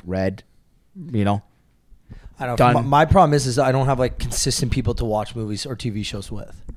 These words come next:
Speaker 1: And
Speaker 2: So, like,
Speaker 1: you
Speaker 2: my, my mom and dad are the only people, like, I actually consistently watch movies with. The problem is I'm never home,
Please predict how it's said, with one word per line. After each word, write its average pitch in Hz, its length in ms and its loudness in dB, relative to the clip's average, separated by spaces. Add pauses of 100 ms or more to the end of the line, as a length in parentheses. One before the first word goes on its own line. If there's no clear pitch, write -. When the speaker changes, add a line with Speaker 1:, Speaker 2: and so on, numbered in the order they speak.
(220)
Speaker 1:
And 104 100 -6
Speaker 2:
So, 151 80 6
like, 139 60 6
Speaker 1:
you - 20 4
Speaker 2:
my, 151 140 6
my 143 140 6
mom 147 260 6
and 147 80 0
dad 135 180 6
are 135 60 4
the 127 80 4
only 120 140 4
people, 117 180 2
like, 110 200 2
I 120 120 0
actually 117 380 0
consistently 123 580 -6
watch 113 260 -2
movies 143 320 0
with. 123 260 -4 (460)
The 120 80 -12
problem 139 380 4
is 120 420 0 (720)
I'm 123 100 -4
never 131 200 6
home, 120 480 0